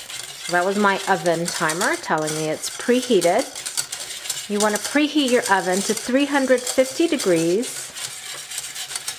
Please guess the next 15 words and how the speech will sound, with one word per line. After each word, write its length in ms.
And 160
my 200
rice 420
I've 260
already 400
cooked 840
in 80
the 80
rice 340
cooker. 460
I've 220
been 140
heating 720
this 600
sauce 800